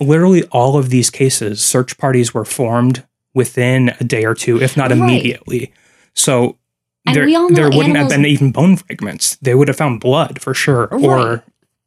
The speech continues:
Speaker 1: clothing.
Speaker 2: Right. And I can't imagine an animal other than <laughs> a group of pigs is going to consume the entirety,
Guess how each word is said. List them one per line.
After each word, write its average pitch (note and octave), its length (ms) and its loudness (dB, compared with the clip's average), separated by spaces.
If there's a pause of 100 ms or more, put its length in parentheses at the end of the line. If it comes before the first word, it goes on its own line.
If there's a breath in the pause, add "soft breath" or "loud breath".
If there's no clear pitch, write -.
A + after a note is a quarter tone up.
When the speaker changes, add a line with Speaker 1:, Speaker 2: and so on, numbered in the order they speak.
(200)
Speaker 1:
clothing. - 580 -2
Speaker 2:
Right. D4+ 320 -2
And B3 140 -2
I C4+ 100 -4
can't C#4+ 300 -4
imagine C#4+ 360 -2
an A#3+ 120 -2
animal G#3+ 640 -2
other G3 260 -2
than G3+ 220 -4
<laughs> - 40 -6
a G3 800 -2
group F#3+ 360 -4
of F3+ 160 -8
pigs F3 440 -4 (460 loud breath)
is F3+ 180 -2
going F#3+ 320 0
to G#3 120 -2
consume G3+ 1000 0
the F#3 520 0
entirety, E3+ 1400 -4